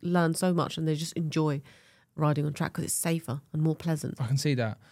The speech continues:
Speaker 2: And I
Speaker 1: Yeah.
Speaker 2: can see the attraction to being like, "Do you know what? I don't even wanna ride on the road anymore." Like,
Speaker 1: Yeah.
Speaker 2: you got matey who's had a few beers or there's someone there who's stressed out from their day at work. There's someone who's been driving all night.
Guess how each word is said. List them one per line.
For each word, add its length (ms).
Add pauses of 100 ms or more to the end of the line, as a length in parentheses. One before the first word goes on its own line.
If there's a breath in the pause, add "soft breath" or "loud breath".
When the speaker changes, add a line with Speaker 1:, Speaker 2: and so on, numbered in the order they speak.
(220 soft breath)
Speaker 2:
And 100
I 40
Speaker 1:
Yeah. 80
Speaker 2:
can 80
see 180
the 160
attraction 420
to 80
being 200
like, 160
"Do 80
you 60
know 80
what? 80
I 20
don't 140
even 100
wanna 140
ride 180
on 60
the 40
road 160
anymore." 360
Like, 160
Speaker 1:
Yeah. 440
Speaker 2:
you 80
got 180
matey 440
who's 400
had 120
a 40
few 240
beers 380
or 260
there's 200
someone 360
there 140
who's 120
stressed 260
out 160
from 120
their 80
day 180
at 100
work. 280
There's 120
someone 200
who's 80
been 120
driving 340
all 100
night. 300